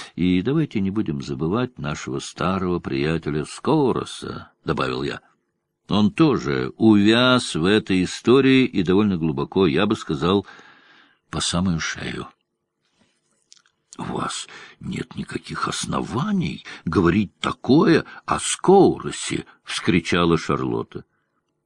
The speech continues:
«Нет никаких оснований? Почему же нет? И что он всё ещё значит для вас?» Как понимать эту внезапную защиту героя с кнутом в руке?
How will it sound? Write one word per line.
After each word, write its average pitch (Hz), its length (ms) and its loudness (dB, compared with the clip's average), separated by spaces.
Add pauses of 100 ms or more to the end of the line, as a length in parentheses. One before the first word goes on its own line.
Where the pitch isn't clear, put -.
(500)
«Нет - 600 -4
никаких - 580 -4
оснований? 185 720 -4
Почему 165 520 0
же 185 140 4
нет? 190 280 2 (840)
И 180 160 4
что 160 560 4
он 190 200 6 (240)
всё - 300 4
ещё 160 320 6
значит 151 640 4
для 151 240 6
вас?» 143 580 2 (1040)
Как - 280 0
понимать 151 580 4
эту 73 280 -4 (200)
внезапную 104 720 4
защиту 95 640 0
героя 117 680 4
с - 140 -2
кнутом 107 540 4
в 95 40 0
руке? 123 380 0